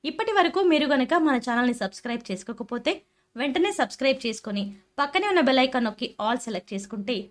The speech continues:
మేము ఇలాంటి వీడియోస్ అప్‌లోడ్ చేయగానే ముందుగా మీకు నోటిఫికేషన్ వస్తుంది.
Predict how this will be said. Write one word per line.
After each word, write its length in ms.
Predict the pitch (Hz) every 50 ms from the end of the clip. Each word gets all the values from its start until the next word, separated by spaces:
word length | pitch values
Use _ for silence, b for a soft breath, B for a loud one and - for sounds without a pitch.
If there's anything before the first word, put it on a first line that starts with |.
| -
మేము 200 | 240 240 240 220 -
ఇలాంటి 340 | 220 240 277 285 339 339 320
వీడియోస్ 340 | 285 285 208 262 269 262 - 220
అప్‌లోడ్ 400 | 208 202 214 214 208 196 202 208
చేయగానే 380 | 202 190 180 190 190 226 269
ముందుగా 360 | 285 254 240 220 240 240 254
మీకు 260 | 226 202 180 202 - 302
నోటిఫికేషన్ 680 | 311 294 254 - 202 196 - 185 180 - - 180 180
వస్తుంది. 380 | 170 165 - - 175 175 180